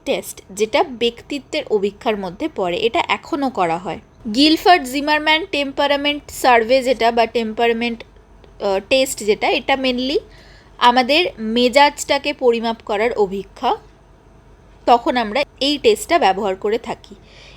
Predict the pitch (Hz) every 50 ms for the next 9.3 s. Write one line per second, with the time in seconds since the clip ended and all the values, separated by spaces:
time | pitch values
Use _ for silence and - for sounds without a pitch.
0 | - - 254 277 - - 349 311 320 339 381 311 240 226 220 214 - - - 349
1 | 320 320 - - 339 349 359 - - 269 214 208 233 254 262 - - - 359 311
2 | - - - 277 - - 269 - 311 262 254 254 247 208 180 202 180 190 185 -
3 | - - - - - - - - - - - - - - - - 277 311 330 349
4 | 349 349 359 359 - 311 269 - - - 302 294 277 - 302 294 240 240 220 220
5 | - - - - 233 226 262 - - 247 254 262 277 - - 339 311 302 233 214
6 | 220 226 240 - - - - 311 294 302 - 277 - - - - 269 247 233 -
7 | - 208 185 - - 175 185 214 - - - - - - - - - 202 254 269
8 | 294 320 320 269 269 233 226 247 262 - 240 226 226 240 269 269 247 233 208 208
9 | 214 254 - - 294